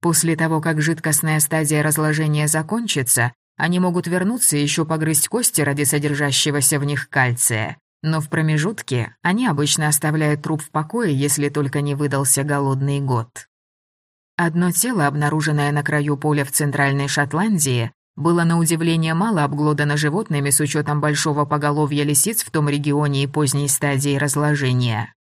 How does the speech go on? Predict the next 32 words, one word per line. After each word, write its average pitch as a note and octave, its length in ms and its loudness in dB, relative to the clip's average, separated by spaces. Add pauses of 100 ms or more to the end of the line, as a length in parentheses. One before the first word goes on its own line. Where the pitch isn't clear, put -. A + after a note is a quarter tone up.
Полицейские D#3+ 680 2
предположили, D#3 680 -2
что D3+ 220 -2
тело, D3 300 0
возможно, D3+ 500 0
хранили D3 400 0
где-то D3+ 360 -2
ещё, D3 340 -2
прежде D3 400 -2
чем D3 240 0
бросить C#3 360 0
на D3 120 0
краю C#3+ 340 0
поля, E3 480 -2 (240)
однако F3 400 0
подтверждения F3+ 840 0
этому C#3 260 -2
найти C#3+ 380 0
не C#3+ 140 -2
удалось. C#3 720 0 (460)
Мы D#3+ 200 2
знали, E3 340 2
что D#3 220 0
на D#3 80 4
лисиц D#3 400 2
могло D#3 300 0
повлиять D3 520 0
то, D3+ 140 0
когда D3 300 -2
именно D3 540 0
выбросили C#3 640 0
тело. B2 540 -2